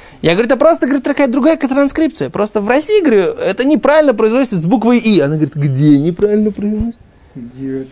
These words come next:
Speaker 1: Я говорю: "Ну как, говорю, это же, говорю, оригинальное имя-то, оно же на иврите. Правильно? И поэтому правильная транскрипция, она ивритская". "Что?" Знаешь, такой, такой, ну, такая тётка такая с белыми такими крашенными волосами, с такой мордой, такой: "Что?"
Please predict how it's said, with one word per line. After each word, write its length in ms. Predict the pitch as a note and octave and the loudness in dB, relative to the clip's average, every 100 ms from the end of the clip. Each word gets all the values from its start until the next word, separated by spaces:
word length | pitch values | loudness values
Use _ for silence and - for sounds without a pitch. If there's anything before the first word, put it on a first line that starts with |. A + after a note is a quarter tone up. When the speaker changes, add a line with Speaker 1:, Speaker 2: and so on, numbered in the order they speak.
| F#3 | 0
Speaker 1:
Я 380 | D#3 C#3+ F3 F#3 | 2 6 6 4
говорю: 340 | F3 F#3 F3+ | 4 4 2
"Ну 160 | C3+ C3 | 0 -2
как, 260 | G#3 G#3 | 0 0
говорю, 180 | D3+ B2+ | 0 -2
это 200 | B2 D3 | -2 -2
же, 140 | F3 G#3 | -2 0
говорю, 220 | F#3 F#3 | 0 2
оригинальное 800 | F#3+ F#3+ A#3 C4+ D4 B3+ G#3+ F#3+ | 2 0 0 2 2 2 0 0
имя-то, 440 | B3+ C4+ E3+ E3 | 0 0 2 0
оно 160 | E3 D#3 | 0 0
же 80 | |
на 140 | E3 F#3 | 0 2
иврите. 420 | A#3+ D#4 - B2+ _ _ _ _ _ _ | 2 0 -2 -12 _ _ _ _ _ _
Правильно? 460 | E3 A#3+ C4 C#3 - _ _ _ | 0 2 2 0 -6 _ _ _
И 100 | - | -6
поэтому 400 | C#3+ A3+ B3 B3+ | 0 0 2 0
правильная 460 | B3 F4+ F#4+ E4 A3 | 2 2 2 2 0
транскрипция, 720 | G#3 G3 G3 G#3+ E3 - - - | 0 -2 -2 -2 -2 -4 -10 -4
она 300 | F3 D#4 F4+ | 0 2 2
ивритская". 380 | D4+ - D3+ C#3 | 2 0 -6 -10
"Что?" 760 | - - E3 F3 F#3 G#3+ C4+ - _ _ _ _ _ _ - | -8 0 4 4 4 2 -6 -12 _ _ _ _ _ _ -12
Знаешь, 140 | D#3+ | -8
такой, 280 | - B2+ B2 C#3 C3 | -8 -8 -12 -14 -12
такой, 240 | C3+ B2 | -8 -8
ну, 180 | B2+ C#3 | -8 -12
такая 460 | - B2+ B2 A#2+ B2 - - - - - | -10 -8 -6 -6 -6 -12 -20 -20 -20 -2
тётка 300 | F#3+ D3+ B2+ | -2 0 -4
такая 200 | A#2+ A2+ | -4 -4
с 60 | |
белыми 400 | B2 C3+ D3 A#2+ | -2 2 2 2
такими 320 | A#2 A2+ A2+ | 0 -2 -4
крашенными 420 | A2+ D#3 D3+ B2 A#2 | -2 0 0 -2 0
волосами, 320 | C3+ F#3+ C3+ | 0 0 -2
с 60 | |
такой 240 | - - C3 | -4 -2 0
мордой, 420 | C3 A2 A2+ A2 | 0 0 -4 -8
такой: 160 | G#2+ G#2 | -8 -8
"Что?" 600 | - A#2+ A#2+ B2 D3 | -4 0 2 2 0